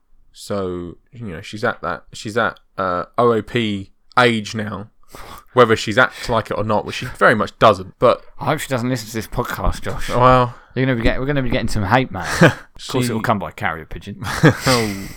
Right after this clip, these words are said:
Speaker 1: But, and some, uh, person was very offensive to her when she was trying to make her way back through the queue.
Speaker 2: What, an employee?
Speaker 1: No, like,
Speaker 2: Oh.
Speaker 1: another, like,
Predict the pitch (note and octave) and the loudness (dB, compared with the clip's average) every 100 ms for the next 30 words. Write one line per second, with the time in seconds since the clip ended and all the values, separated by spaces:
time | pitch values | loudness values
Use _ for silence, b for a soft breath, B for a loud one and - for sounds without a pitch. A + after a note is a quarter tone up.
0 | - B B B B B - B2 - _ | -18 B B B B B -4 -4 -4 _
1 | - - B2+ C#3+ C#3 - A3 A3 E3 _ | -20 -6 -2 -2 -4 -2 -2 -2 -8 _
2 | _ A#2 A2+ A2 G2 G2+ - B2 - A2 | _ 0 2 0 -2 -8 2 2 2 -4
3 | A2 B2 _ _ - A2+ C#3+ D#3 D3+ - | -6 -12 _ _ -18 -8 -4 -4 -8 -18
4 | _ - B2+ G#3+ C4+ E3+ - - F#3 - | _ -10 2 2 2 -2 -2 -4 -6 -8
5 | G#2+ - G2 G2+ - G#2+ - A#2+ A#2 A2+ | -10 -8 -6 -6 -6 -6 -4 -2 -2 -4
6 | A2+ A2+ G#2 F#2+ - G#2 - C3 G2 - | -4 -2 -2 -4 -4 -6 -2 -2 -2 -4
7 | _ _ A2 E2+ G#2 G2+ D3 B2+ B2+ B2+ | _ _ -8 -4 -2 -2 2 2 4 2
8 | F3+ - _ - E3 A3 A2 G2+ G2+ - | -2 -6 _ -2 4 4 4 2 -2 -2
9 | A#2+ A#2+ B2+ A#2 A2+ G#2+ A2 - | -4 0 0 2 0 0 -4 -6